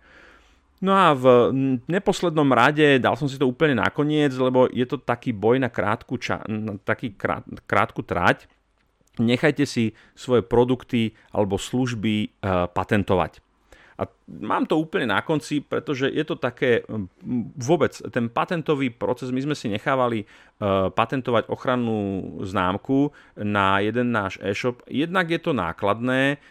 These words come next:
stálo nás to nejakých sto päťdesiat, dvesto eur, keby ste to chceli v rámci nejakej celoeurópskej platnosti, tak vás to bude stať nejakých osemsto eur, čiže ad jedna není to úplne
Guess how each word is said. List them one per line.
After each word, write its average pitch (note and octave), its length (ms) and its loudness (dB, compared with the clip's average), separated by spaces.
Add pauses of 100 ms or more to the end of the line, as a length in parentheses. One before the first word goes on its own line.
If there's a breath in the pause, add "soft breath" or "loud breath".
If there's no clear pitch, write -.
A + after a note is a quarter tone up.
stálo A#2+ 400 0
nás A#2 160 -2
to B2 160 -8
nejakých A2 320 -6
sto - 160 -4
päťdesiat, A#2 640 -2
dvesto - 400 -4
eur, A#2+ 560 2
keby G#2+ 160 -6
ste - 160 -16
to G#2+ 80 -4
chceli G#2 320 -6
v F#2+ 160 -2
rámci G2+ 320 -4
nejakej G2 320 -4
celoeurópskej A2 960 -2 (240 loud breath)
platnosti, A2+ 640 -4
tak G2+ 160 -2
vás G#2 240 -4
to G#2+ 80 -8
bude G2+ 240 -8
stať F#2+ 240 -2
nejakých - 320 -8
osemsto - 480 -8
eur, A#2+ 240 -2
čiže - 160 -12
ad B2 240 -2
jedna B2 240 -2
není A2+ 240 -2
to - 80 -6
úplne A#2 480 -6